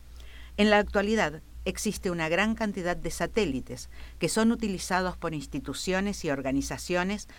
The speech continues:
como Protección Civil, ya que gracias a ellos se puede observar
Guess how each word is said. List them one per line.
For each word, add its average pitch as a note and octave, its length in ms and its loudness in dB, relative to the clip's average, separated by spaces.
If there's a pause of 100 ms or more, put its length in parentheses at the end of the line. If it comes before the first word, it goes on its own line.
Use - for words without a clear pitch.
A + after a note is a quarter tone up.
(240)
como E3 220 4
Protección D#3+ 500 -2
Civil, D#3 440 0 (500)
ya D#3+ 140 2
que D#3+ 160 0
gracias F#3 400 0
a G#3+ 80 4
ellos E3 480 -2 (220)
se - 140 2
puede A3 300 6
observar E3+ 560 0